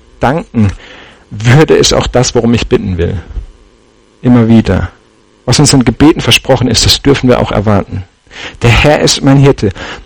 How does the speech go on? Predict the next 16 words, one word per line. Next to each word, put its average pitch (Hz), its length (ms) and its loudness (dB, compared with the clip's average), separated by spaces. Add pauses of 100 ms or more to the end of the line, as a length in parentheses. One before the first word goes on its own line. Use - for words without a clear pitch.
(140)
mir 143 260 4
wird 147 160 2
nichts - 320 -4
mangeln.“ 101 460 2 (460)
Er 160 200 2
erneuert 139 420 2
meine 131 200 4
Lebenskraft. 117 760 0 (300)
Er 151 180 4
führt - 300 0
mich 110 160 0
auf - 100 -2
dem 113 160 0
Pfad 131 300 -2
der 120 80 -4
Gerechtigkeit. - 840 -4